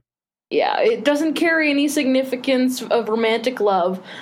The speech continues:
but is instead given by women to their male coworkers and colleagues as a so-, social nicety.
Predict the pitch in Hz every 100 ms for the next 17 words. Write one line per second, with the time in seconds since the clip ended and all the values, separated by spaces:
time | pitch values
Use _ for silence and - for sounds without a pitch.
0 | - - 220 220 220 226 226 254 220 247
1 | 233 233 220 214 208 208 208 196 185 196
2 | 220 233 - 190 190 196 220 254 262 262
3 | 226 214 226 233 240 254 254 180 - -
4 | - - 190 185 233 269 320 320 - 185
5 | 95 -